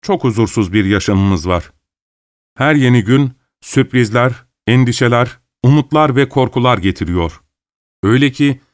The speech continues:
insanın gece gündüz her saat danışabileceği arkadaşları olmasa tüm bunlara katlanabilmesi imkansız. Fakat arkadaşları da olsa bunlar çoğunlukla zor. Bazen tek bir omzun taşıyacağı yükün altında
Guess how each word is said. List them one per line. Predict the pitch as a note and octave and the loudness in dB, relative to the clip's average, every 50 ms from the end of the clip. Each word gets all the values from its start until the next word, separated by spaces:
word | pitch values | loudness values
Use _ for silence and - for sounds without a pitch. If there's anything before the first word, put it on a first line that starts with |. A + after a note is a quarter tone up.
| _ _ _ _ _ _ - | _ _ _ _ _ _ 0
insanın | A#2 C3+ C#3+ C3+ - C#3+ D#3 D#3 C#3+ | 2 2 2 2 2 0 2 2 0
gece | G#2+ B2 C3 C3 D#3 | 0 0 0 2 0
gündüz | C#3+ B2+ C3+ B2+ A#2+ B2 A#2+ - - | 2 2 2 2 2 0 -2 -4 -2
her | G#2+ D3 F3 E3+ | -2 0 0 0
saat | - - D3 C#3+ C#3+ C#3 - | 0 0 0 0 0 0 0
danışabileceği | C#3+ C#3 C#3 C3 - C3+ B2+ C3+ C3 C3 B2 B2 C#3 C#3 | 0 2 2 2 0 0 -2 0 -2 -2 0 0 0 2
arkadaşları | C3+ B2+ - - B2+ C3 B2+ A#2+ - C3+ B2+ C3+ | 2 0 0 0 0 0 0 -2 -2 -2 0 2
olmasa | A2 B2+ D3+ D#3 C#3 C3 A#2 - - B2+ C3+ C3 - _ _ _ _ _ _ _ _ | 2 2 4 4 2 2 0 0 0 -2 -2 -2 -6 _ _ _ _ _ _ _ _
tüm | - G3+ G3+ E3 D3+ | 0 2 2 4 4
bunlara | D3+ C#3+ C#3 C3+ C#3+ C3 | 4 4 2 2 0 0
katlanabilmesi | - C3+ C3 - C#3+ C#3 C#3 C3 B2+ C3+ C3 B2+ C3 B2 - D#3+ | 0 -2 -2 0 0 0 2 2 2 2 2 2 2 2 2 2
imkansız. | C#3+ B2 A2+ - - A2+ G#2+ F#2+ - F#2 E2 - - - _ _ _ _ _ _ _ _ _ _ _ _ _ _ _ | 2 2 2 2 0 0 0 0 -2 -4 -6 -8 -8 -16 _ _ _ _ _ _ _ _ _ _ _ _ _ _ _
Fakat | D#3 D3+ - E3+ E3+ | -6 -4 -4 -2 -2
arkadaşları | E3 D#3+ - E3+ D3+ E3+ E3 C#3 - E3 D#3+ F3 D#3 | -2 -2 -2 0 0 0 0 0 0 0 0 2 2
da | D3 | 2
olsa | B2+ A#2+ A#2 G#2+ - - D3 D3 A#2+ - _ _ _ _ _ _ _ _ _ _ _ _ - | 2 2 0 0 0 0 0 0 0 -4 _ _ _ _ _ _ _ _ _ _ _ _ 0
bunlar | A2 C#3+ C#3 C#3 C#3+ C3 B2 | 2 2 4 4 2 2 0
çoğunlukla | - - C3+ C3 C3+ C#3+ D3+ D#3+ D#3 - C#3+ C3 | 0 0 2 4 4 4 2 2 0 0 -2 -2
zor. | G2+ G#2 G2 E2+ D2+ - _ _ _ _ _ _ _ _ _ _ _ _ _ _ _ _ _ _ _ _ _ _ | 0 0 -2 -2 -2 -6 _ _ _ _ _ _ _ _ _ _ _ _ _ _ _ _ _ _ _ _ _ _
Bazen | B2+ C#3+ E3 E3+ D#3+ E3+ F3+ F3 E3+ - | -4 0 0 0 0 0 0 0 -2 -2
tek | - F#3 G3+ G3 - | -4 -4 -4 -4 -2
bir | F3+ E3 | 0 0
omzun | D#3+ D#3+ D#3+ C#3 D#3 E3 D#3 | 2 2 2 2 2 0 0
taşıyacağı | - D#3+ D3 - D#3+ D#3+ D3+ C3+ D#3+ D#3+ D#3 | 0 -2 -2 -2 -2 -2 0 0 2 2 2
yükün | D#3 D3+ C#3+ - D#3+ D#3+ | 2 2 0 2 0 2
altında | D3+ D3 D3 C3 - D3+ D3 C#3 D3+ D3+ C#3 - | 2 2 0 0 0 0 2 2 2 0 0 -4